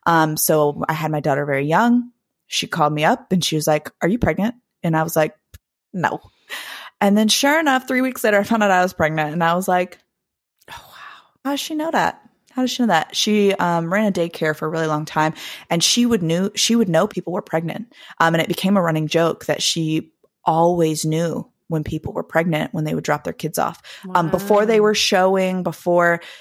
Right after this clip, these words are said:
Speaker 1: she just could tell that people were pregnant. Um, anticipating danger before it happens, kind of that So Raven style, you know what I mean? Where she's like, "Oh, don't touch that."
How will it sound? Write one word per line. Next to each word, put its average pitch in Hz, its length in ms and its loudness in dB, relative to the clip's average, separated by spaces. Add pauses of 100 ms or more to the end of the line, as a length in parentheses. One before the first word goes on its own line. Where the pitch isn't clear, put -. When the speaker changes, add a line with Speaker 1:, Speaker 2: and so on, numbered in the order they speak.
Speaker 1:
she 226 320 -4
just 233 500 -2
could 208 180 -4
tell - 420 -4
that 151 120 -6
people 165 260 -12
were 156 80 -4
pregnant. - 380 -10 (680)
Um, 175 260 4 (220)
anticipating 196 800 0
danger 185 600 2
before 208 360 0
it 180 80 0
happens, 170 600 0
kind 185 180 0
of 185 140 -2
that 165 180 0
So - 160 -4
Raven 165 380 -4
style, 190 560 -6
you 190 100 -8
know 190 80 -6
what 190 60 -6
I 190 40 -6
mean? 190 220 -4
Where 180 100 -8
she's 185 180 -12
like, 165 160 -4 (300)
"Oh, 349 340 0 (120)
don't 339 300 0
touch 349 280 0
that." 262 340 0